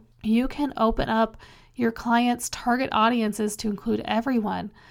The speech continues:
not just those who are similarly abled. And so you're able to reach more people and reach more people in their target audience.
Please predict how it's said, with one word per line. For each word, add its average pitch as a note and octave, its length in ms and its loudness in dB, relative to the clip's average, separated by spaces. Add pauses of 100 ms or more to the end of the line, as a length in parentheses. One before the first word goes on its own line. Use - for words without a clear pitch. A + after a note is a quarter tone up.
(320)
not B3+ 240 2
just D#4 260 -2
those C4 320 2
who B3+ 100 0
are A3 120 2
similarly A3 800 0
abled. G3 520 -2
And G#3+ 180 -2
so A#3+ 140 0
you're A3+ 260 2
able B3+ 340 0
to A3 260 -2
reach A3 380 -2
more G#3+ 260 4
people G#3+ 420 4
and G3+ 220 -2
reach G#3+ 260 -2
more G#3+ 120 -4
people G#3+ 360 -8
in G3+ 220 -4
their G3 140 -4
target F#3+ 380 -6
audience. A#3+ 600 -8